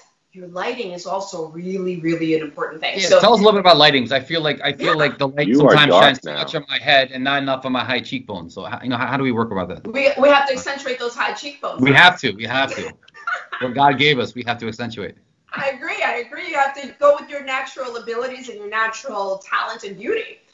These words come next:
Speaker 1: So
Speaker 2: Right.
Speaker 1: this is good. It's very easy for, for both of you. So, but, you know, for those that may not have it as easy,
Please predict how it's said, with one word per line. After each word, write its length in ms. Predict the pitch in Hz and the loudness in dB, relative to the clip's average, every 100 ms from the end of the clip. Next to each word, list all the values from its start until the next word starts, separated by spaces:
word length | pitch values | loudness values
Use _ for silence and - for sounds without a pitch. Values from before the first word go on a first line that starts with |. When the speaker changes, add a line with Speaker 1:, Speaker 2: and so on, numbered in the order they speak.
| _ _ | _ _
Speaker 1:
So 220 | - 131 | 2 6
Speaker 2:
Right. 140 | 123 120 | 6 4
Speaker 1:
this 100 | - | -2
is 0 | _ _ - | _ _ -2
good. 220 | 190 196 | -2 -2
It's 140 | 196 | -6
very 240 | 226 247 254 | -6 -6 -8
easy 440 | 262 330 - - - | -12 -14 -14 -20 -8
for, 260 | 202 180 - | -2 -2 -4
for 100 | 202 | 0
both 280 | 202 294 - | 4 4 2
of 80 | - | -12
you. 100 | - | -12
So, 140 | 202 | -8
but, 240 | 220 - - _ _ _ _ - | -8 -10 -14 _ _ _ _ -6
you 120 | 294 | -2
know, 120 | 269 | 0
for 140 | - 262 | 2 4
those 340 | 330 370 - | 4 4 2
that 240 | 277 - 247 | -4 -4 -4
may 180 | 277 269 | -4 -2
not 220 | 262 254 | -2 0
have 240 | 294 311 | 0 0
it 80 | 262 | -2
as 160 | 202 208 | -8 -10
easy, 500 | 160 - 135 - | -18 -18 -18 -18